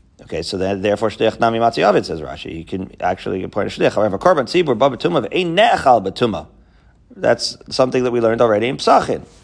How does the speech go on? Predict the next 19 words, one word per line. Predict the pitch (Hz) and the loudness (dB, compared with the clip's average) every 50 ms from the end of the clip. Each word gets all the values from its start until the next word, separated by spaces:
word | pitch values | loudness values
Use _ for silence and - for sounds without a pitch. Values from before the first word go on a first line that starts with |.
| _ - - - - _ - | _ -20 -20 -20 -20 _ -18
on | 92 98 | -14 -12
Ayin | 101 107 117 120 | -10 -6 -2 -2
Vav | 131 135 | 0 0
Amud | 147 156 170 180 | 0 -2 -4 0
Beis, | 196 233 226 160 104 82 - - - - - - - - - - | 2 4 4 4 2 0 -4 -10 -12 -12 -14 -16 -18 -20 -10 -2
right? | - 123 127 139 151 - - 123 | 2 4 4 4 4 0 -4 -4
That | 120 135 139 139 139 143 139 - - - - - - - - _ _ _ _ _ _ _ _ _ _ _ _ - - - | 0 2 4 4 4 4 2 0 -4 -18 -20 -20 -20 -20 -20 _ _ _ _ _ _ _ _ _ _ _ _ -20 -18 -10
you | 127 127 139 156 160 156 | -4 0 2 2 2 0
can | 156 - 151 147 160 165 156 123 107 | -2 -2 0 2 2 2 0 0 0
bring | 110 135 175 214 214 | 0 0 0 2 2
that | 190 120 104 - | 2 2 2 0
korban, | - 101 92 90 90 107 127 156 180 - - | -2 -4 -4 -4 -4 -6 -8 -8 -10 -10 -6
but | 120 113 104 | -6 -6 -6
you | 107 107 | -6 -10
certainly | - - 165 156 135 117 | -10 -10 -10 -8 -10 -8
can't | - - 139 117 117 | -2 0 0 0 0
eat | 135 165 - | -4 -8 -8
b'tuma, | - - - 151 - - 143 160 160 - - | -6 -4 0 0 0 0 0 -4 -4 -8 -14
cor-, | - - - - | -14 -14 -14 -16